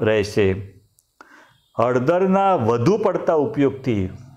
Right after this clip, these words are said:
કોઈ પણ વસ્તુ આપણે લઈએ તો એ બધી વસ્તુ માપસરમાં જ લેવાની છે. કોઈ પણ વસ્તુ જો વધારે પડતી ઉપયોગ કરવામાં આવે તો એનાથી નુકસાન પણ થાય છે. એમ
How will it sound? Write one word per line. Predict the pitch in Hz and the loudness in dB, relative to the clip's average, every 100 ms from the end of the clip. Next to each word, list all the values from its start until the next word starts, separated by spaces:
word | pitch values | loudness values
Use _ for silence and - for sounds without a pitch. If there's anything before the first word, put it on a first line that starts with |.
| - | -8
કોઈ | - 180 | 0 0
પણ | 190 190 240 226 | 0 0 0 2
વસ્તુ | 202 202 - | 0 -2 0
આપણે | 190 165 170 160 | 2 2 2 2
લઈએ | 151 147 156 165 | 2 2 2 2
તો | 165 - 160 | 0 0 2
એ | |
બધી | 160 127 110 127 170 | 2 0 -2 0 2
વસ્તુ | 151 - - 160 156 | 2 0 -2 0 2
માપસરમાં | 135 123 135 - - 139 139 131 | 2 2 0 -2 -2 0 2 2
જ | 113 | 2
લેવાની | 110 104 101 101 | 2 2 0 -2
છે. | 101 - 107 - - - - - | -6 -8 -10 -12 -20 -20 -20 -12
કોઈ | - 180 | -2 0
પણ | 185 196 208 | 2 0 2
વસ્તુ | 185 175 - 185 | 2 -2 0 0
જો | 165 175 170 123 | 2 2 2 0
વધારે | 110 101 151 185 | 0 2 2 2
પડતી | 208 208 180 - 180 | 0 0 -2 0 2
ઉપયોગ | 170 175 170 170 | 2 0 0 0
કરવામાં | 165 151 147 147 139 | 0 2 2 2 2
આવે | 135 147 151 151 - - - | 4 4 2 0 -8 -18 -2
તો | 156 160 | 2 2
એનાથી | 151 131 143 143 139 156 | 2 2 2 0 0 2
નુકસાન | 135 123 120 - - 156 156 | 4 2 0 -2 -2 0 0
પણ | 143 131 | -2 0
થાય | 123 107 101 | 0 0 -2
છે. | 98 101 98 98 - - - - _ _ - | -2 -2 -2 -4 -14 -20 -20 -20 _ _ 0
એમ | 165 165 123 | 2 2 0